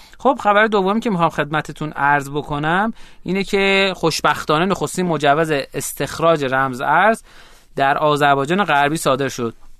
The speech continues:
رئیس سازمان صنعت اعلام کرد که سازمان سمت آذربایجان غربی با آماده سازی زمینه صدور مجوزهای رمز ارزها خدمات تخصصی کارشناسی نیز در این زمینه متب-، به متقاضیان ارائه می‌ده.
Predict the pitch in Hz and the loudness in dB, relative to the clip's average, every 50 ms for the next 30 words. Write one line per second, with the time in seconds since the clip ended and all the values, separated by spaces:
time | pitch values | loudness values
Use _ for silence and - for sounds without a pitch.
0 | - - - - - - - - - - - 127 135 139 147 156 - 190 160 - | -20 -20 -20 -20 -20 -20 -20 -20 -20 -14 -8 -2 0 2 2 2 0 -2 -2 0
1 | 147 131 131 123 143 151 151 131 - - - - 135 131 127 131 135 147 156 190 | 0 0 0 0 0 -2 -2 -2 -4 -6 -4 -2 0 0 0 -2 0 0 0 0
2 | 202 - - - - - - - 131 135 143 151 160 - 147 123 - 127 120 - | 0 -2 -6 -18 -20 -20 -12 -6 -4 0 0 0 0 0 -2 -2 -2 -6 -6 -2
3 | 139 131 127 127 147 151 147 135 120 113 - - - - - - - - - 147 | -2 -2 -2 -2 -2 -2 -2 -2 -4 -6 -8 -14 -20 -20 -20 -20 -14 -6 -2 0
4 | 156 160 - 151 131 123 123 135 127 127 131 127 127 135 135 135 123 131 127 131 | 0 0 2 2 0 2 2 2 2 0 0 -2 -4 -4 -6 -4 -2 0 0 0
5 | 151 165 160 160 - 139 131 131 131 127 127 120 - 135 127 131 156 156 143 127 | 0 0 -2 -2 -2 -2 -2 -4 -4 -6 -8 -6 -4 -4 -4 -2 -2 -4 -4 -2
6 | 131 127 127 127 131 131 143 156 156 127 - - - 135 127 131 151 147 143 131 | -2 -2 0 0 -2 -2 -2 -2 -2 -4 -6 -8 -10 -10 -8 -4 -4 -4 -4 -2
7 | 127 123 120 127 123 123 123 127 123 131 143 143 135 123 107 - - - - - | -4 -4 -2 0 0 0 0 -2 -4 -2 -2 -2 -2 -2 -4 -6 -10 -20 -20 -20
8 | - - - - - 120 131 135 139 135 127 139 135 131 131 127 151 175 190 - | -20 -18 -14 -8 -4 -2 0 2 2 0 2 2 2 2 2 2 2 0 0 0
9 | - 147 135 139 139 143 - - 147 - 139 123 - 143 131 151 - 143 135 123 | 0 0 0 0 -2 -4 -2 -4 -4 -4 -4 -6 -8 -8 -10 -6 -2 -2 -2 -2
10 | - 151 131 127 123 - 190 208 190 180 170 156 151 147 139 147 143 156 170 175 | -2 -6 -6 -6 -6 -6 -6 -4 0 0 0 0 0 0 -2 -2 -2 0 -2 -2
11 | 165 147 156 151 151 - - - 139 135 143 131 - 131 135 135 123 143 160 - | -2 -2 -4 -4 -4 -6 -6 -8 -6 -6 -6 -4 -4 -2 -2 -2 0 -2 -2 -2
12 | 156 135 139 139 135 131 127 120 117 117 117 | -2 0 0 0 0 0 -2 -4 -4 -6 -8